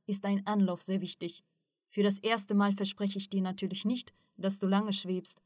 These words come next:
aber etwa eine Minute Freiflug ist völlig realistisch. Mehr hältst du wohl kaum aus.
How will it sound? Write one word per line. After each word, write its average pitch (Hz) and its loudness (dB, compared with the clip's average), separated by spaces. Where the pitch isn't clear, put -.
aber 214 0
etwa 220 0
eine 277 0
Minute 254 0
Freiflug 202 -6
ist - -4
völlig 185 -4
realistisch. 175 -4
Mehr 202 4
hältst 208 2
du 196 2
wohl 196 2
kaum 190 0
aus. 190 0